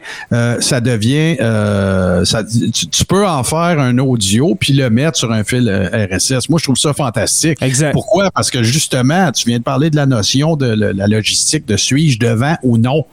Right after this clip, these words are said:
Speaker 1: Ben, tu sais, à la limite, tu, tu, tu peux le consommer autrement aussi, là. Ça te permet de consommer plein de trucs autrement à ta vitesse.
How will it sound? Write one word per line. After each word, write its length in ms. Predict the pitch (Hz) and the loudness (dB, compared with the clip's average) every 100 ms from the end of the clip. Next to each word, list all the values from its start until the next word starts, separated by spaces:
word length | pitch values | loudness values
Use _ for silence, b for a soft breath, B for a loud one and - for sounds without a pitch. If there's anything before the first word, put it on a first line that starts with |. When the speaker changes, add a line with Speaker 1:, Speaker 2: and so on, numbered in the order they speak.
| B B B B | B B B B
Speaker 1:
Ben, 140 | 110 | -2
tu 140 | 104 175 | 0 0
sais, 100 | 165 | 0
à 80 | 120 | 2
la 140 | 120 | 2
limite, 320 | 110 131 185 | 4 4 2
tu, 280 | - 117 95 | -2 0 0
tu, 200 | - 95 | -2 -4
tu 120 | - | -4
peux 120 | - | -2
le 60 | 135 | -2
consommer 420 | 160 135 165 160 | 0 0 0 0
autrement 520 | 170 139 131 156 175 | 0 0 0 2 2
aussi, 280 | 104 - 147 | 0 0 0
là. 140 | 110 95 | 0 0
Ça 160 | 110 | -2
te 40 | - | -2
permet 280 | - 117 175 | 0 2 0
de 60 | |
consommer 420 | 170 143 135 127 156 | -2 -2 0 0 2
plein 200 | 160 156 | 0 0
de 60 | |
trucs 300 | - 147 190 | 0 -2 -2
autrement 600 | 123 135 123 110 101 135 | 0 0 0 0 0 0
à 60 | 127 | 0
ta 140 | 110 | -2
vitesse. 600 | 98 92 110 113 - - | -4 -2 -2 0 -2 -6